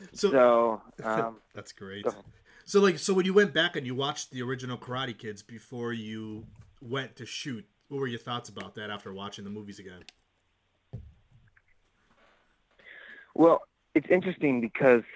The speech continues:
Speaker 2: you know, I tell a lot of people, you know, the Karate Kid is very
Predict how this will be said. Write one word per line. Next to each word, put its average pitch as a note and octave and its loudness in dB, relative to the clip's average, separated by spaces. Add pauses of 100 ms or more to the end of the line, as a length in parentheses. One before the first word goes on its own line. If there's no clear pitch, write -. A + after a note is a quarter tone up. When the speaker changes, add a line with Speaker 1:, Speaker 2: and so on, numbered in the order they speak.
(280)
Speaker 2:
you C#3 -2
know, C3 6
I B2 6
tell D3+ 6
a B2+ 4
lot B2+ 4
of B2+ -6
people, A2+ -4 (1000)
you E3 2
know, E3 8
the C#3+ 4
Karate F3 4
Kid C#3+ 4
is A#2 2
very A2+ 4